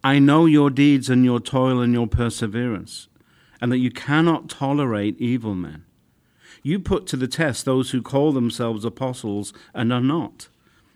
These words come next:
and you found them to be false. You have perseverance and have endured for my name's sake and have not grown weary. But I have this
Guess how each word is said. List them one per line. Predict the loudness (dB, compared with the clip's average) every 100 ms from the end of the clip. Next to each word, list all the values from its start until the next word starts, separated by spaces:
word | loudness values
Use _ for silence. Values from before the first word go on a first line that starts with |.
| _ -6
and | -4
you | -4
found | -2 -2 2 2
them | 2
to | -2 -6
be | -8
false. | -8 -10 -10 -12 -16 -16 _ _ _ _ _ -16 2
You | 2
have | 4 0 2
perseverance | 2 2 -2 0 2 2 -2 -4 -10 -18 -20 -4
and | -2
have | 0 0
endured | 2 2 2 2 4 0
for | 0 0
my | 2
name's | 2 2 2 0 0
sake | -2 -2 -2
and | -4
have | -2
not | 0 0 -2
grown | -4 -2 0 2
weary. | 2 0 -2 -6 -10 _ _ -20 _
But | -4
I | -2
have | 0 0 -2 -2
this | -2 -2 -6 -12